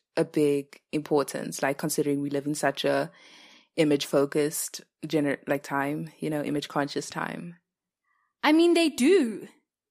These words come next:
Speaker 2: Because it's
Speaker 1: Yeah.
Speaker 2: such an image-conscious and, like, lookist.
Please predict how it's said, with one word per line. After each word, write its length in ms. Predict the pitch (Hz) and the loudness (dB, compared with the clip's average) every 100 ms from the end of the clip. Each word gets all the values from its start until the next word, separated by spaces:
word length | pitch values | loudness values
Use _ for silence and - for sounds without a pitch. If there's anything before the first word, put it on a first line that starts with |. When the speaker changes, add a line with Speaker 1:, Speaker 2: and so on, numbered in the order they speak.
| _ _ _ _ _ - | _ _ _ _ _ 0
Speaker 2:
Because 460 | - - 320 294 226 | 0 4 2 2 2
it's 80 | 185 | 6
Speaker 1:
Yeah. 220 | 147 151 | 6 6
Speaker 2:
such 220 | 220 220 | 2 -2
an 140 | 226 | -6
image-conscious 1160 | - 196 202 190 - 214 202 202 - 208 196 - | -6 -8 -8 -10 -10 -8 -6 -6 -8 -8 -10 -10
and, 140 | 185 180 | -10 -10
like, 260 | 180 - | -12 -12
lookist. 800 | 208 202 214 - 202 - - - | -6 -4 -4 -4 -4 -4 -6 -12